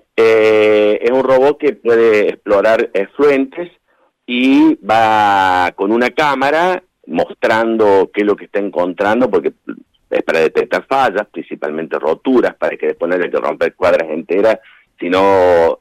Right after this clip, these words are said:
detectar es-, específicamente dónde están las roturas o las fallas, o qué tipo de fallas hay,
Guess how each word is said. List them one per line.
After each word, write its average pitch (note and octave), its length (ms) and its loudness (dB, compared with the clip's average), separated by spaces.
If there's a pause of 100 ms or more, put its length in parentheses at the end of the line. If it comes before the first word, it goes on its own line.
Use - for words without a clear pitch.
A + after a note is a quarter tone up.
detectar E2 480 -4
es-, - 240 -8
específicamente G2 1000 -4
dónde F#2+ 240 0
están F#2+ 220 -2
las F2 100 -2
roturas G2+ 480 0
o G2+ 40 0
las E2+ 180 -4
fallas, A#2 440 0 (360)
o - 140 -6
qué G#2+ 140 -2
tipo F#2+ 260 0
de F2+ 120 2
fallas G#2+ 380 -2
hay, B2 360 0